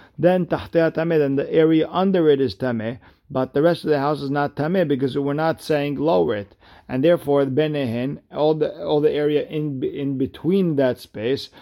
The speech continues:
ve'al gaben, or on, on top of it, which means, uh, level two, second floor, all that is tahor, because again we're not saying, uh, bring down the boards as if they're one roof.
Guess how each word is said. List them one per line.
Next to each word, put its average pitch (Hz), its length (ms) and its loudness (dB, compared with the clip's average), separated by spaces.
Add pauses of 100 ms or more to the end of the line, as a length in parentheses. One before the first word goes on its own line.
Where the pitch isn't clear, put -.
(160)
ve'al 147 320 2
gaben, 143 340 2
or 143 180 0
on, 175 360 0
on 135 220 -4
top 175 240 -2
of 135 160 0
it, 131 140 -2
which 135 200 -4
means, 139 280 -4
uh, 120 320 2
level 120 580 -2
two, 151 240 0
second 143 360 -6
floor, 139 380 -2 (260)
all 175 240 6
that 165 200 4
is 139 160 -4
tahor, 156 680 0
because 143 200 -6
again 165 220 -2
we're 143 60 -8
not 160 240 -4
saying, 156 520 -6
uh, 135 120 -8
bring 143 540 -4
down 151 280 0
the 147 80 0
boards 156 340 2
as 135 120 -6
if 139 160 -6
they're 135 160 -2
one 127 280 0
roof. 165 420 4